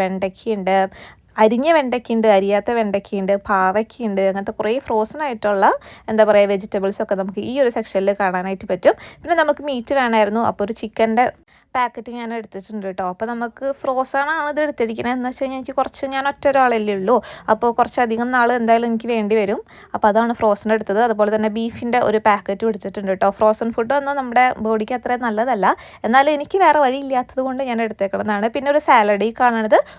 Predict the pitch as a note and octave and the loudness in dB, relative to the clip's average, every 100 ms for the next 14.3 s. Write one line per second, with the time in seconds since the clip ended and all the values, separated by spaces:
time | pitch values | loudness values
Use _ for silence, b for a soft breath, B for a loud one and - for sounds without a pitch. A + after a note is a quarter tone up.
0 | - C4 - C#4+ D#4 D#4+ C4 F#3+ F#3+ F#3+ | 0 0 2 2 4 4 4 2 0 -2
1 | F#3 F#3+ F#3+ G#3 G#3+ A#3 A#3 - - A#3 | -2 -4 -2 -2 0 0 -2 -8 -4 2
2 | A3+ A3 A#3+ A#3 A#3 G#3 G#3+ G#3+ G3+ G3+ | 2 2 -2 -4 -2 -2 0 0 0 -2
3 | G#3 G#3+ F#3+ G3 G3 G3 G3 F#3+ F#3 G#3 | 0 0 0 -2 -2 -4 -4 -6 -6 -4
4 | G#3 - G3 F#3 F#3 - A4 B B B | -6 -6 -6 -2 0 2 0 B B B
5 | D4 D4+ C#4+ A#3+ C4+ C4+ B3+ A#3+ A#3 A#3+ | -2 4 4 4 2 -2 0 4 6 6
6 | A#3+ A#3+ A3+ G3+ A3 A#3 - A3 F#3 - | 4 2 4 2 0 -4 -2 -2 -2 -2
7 | A3+ F3+ G3+ F#3+ G3 G3 F#3 F#3 A3 G#3 | -2 0 0 0 -2 -4 -2 -2 -2 -4
8 | F3+ F#3+ G3 F#3 A4+ b b b C4+ D4+ | -4 -10 -6 -2 -4 b b b -6 -6
9 | D4+ - F4 - C#4 A3 A3 G#3+ G#3 A3+ | -6 -4 -2 0 2 4 4 2 0 -4
10 | A3 G3+ G3+ G#3+ G#3+ G#3+ A3 A3+ G3+ G3 | -2 0 0 0 0 0 0 0 2 0
11 | G3 A3 G#3+ G#3+ A3 G#3+ G#3+ G#3+ A#3 G3 | 2 2 2 0 -2 -2 -6 -4 0 0
12 | G3+ G3 G3+ G#3 G#3 A3 A3+ G3 G3 G3 | 0 -2 0 0 0 2 2 0 0 -2
13 | F#3+ G#3+ G#3 F#3 F#3 - F#3 G#3+ F#3+ F#3 | 0 -2 -2 -6 -8 -6 -6 -4 -4 -4
14 | F#3+ F#3+ F#3+ | -2 0 2